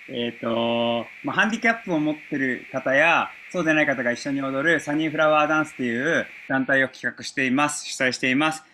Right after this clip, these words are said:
そして東京でダンスをやってて、今まで、あの、ジュディマリのユキさんとか、スガシカオさんとか、あとヤマピーとかの、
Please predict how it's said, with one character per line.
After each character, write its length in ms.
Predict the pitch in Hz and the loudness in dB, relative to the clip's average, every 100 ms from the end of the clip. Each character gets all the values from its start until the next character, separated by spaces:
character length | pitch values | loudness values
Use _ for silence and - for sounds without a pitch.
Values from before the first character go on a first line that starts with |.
| _ | _
そ 120 | - 147 | -14 -10
し 60 | |
て 60 | 165 | -4
東 220 | 185 202 | 0 0
京 160 | 214 208 | 0 0
で 120 | 202 | 0
ダ 140 | 208 | 0
ン 60 | 202 | -2
ス 100 | 165 | 0
を 40 | |
や 80 | 123 | -2
っ 60 | - | -2
て 120 | 127 | -6
て、 260 | - 127 | 0 2
今 200 | 123 143 | 2 0
ま 180 | 151 156 | 0 2
で、 300 | 139 117 101 110 | 2 2 0 -4
あ 80 | |
の、 380 | 107 107 104 104 - _ _ _ | -8 -6 -6 -8 -14 _ _ _
ジ 100 | 123 | -2
ュ 20 | |
デ 80 | 139 | 0
ィ 20 | 180 | 2
マ 120 | 185 | 2
リ 80 | 185 | 2
の 80 | |
ユ 160 | 175 180 | 0 0
キ 100 | - | -2
さ 160 | 180 143 | 0 0
ん 100 | 120 | -2
と 120 | 104 | -4
か、 280 | - 135 120 | 0 0 0
ス 160 | - | -2
ガ 100 | 135 | -2
シ 100 | 131 | -2
カ 120 | 151 | -2
オ 60 | 139 | -2
さ 140 | - | -2
ん 120 | 139 135 | -4 -4
と 120 | 139 | -8
か、 520 | - 117 117 101 - | 0 2 4 2 0
あ 80 | 113 | -8
と 160 | - 107 | -6 -2
ヤ 100 | 143 | 2
マ 180 | 180 | 2
ピ 360 | - 95 92 107 | 0 -4 -10 -10
ー 320 | - _ _ | -18 _ _
と 100 | 127 | -6
か 140 | 117 104 | -2 2
の、 320 | 143 120 | 2 2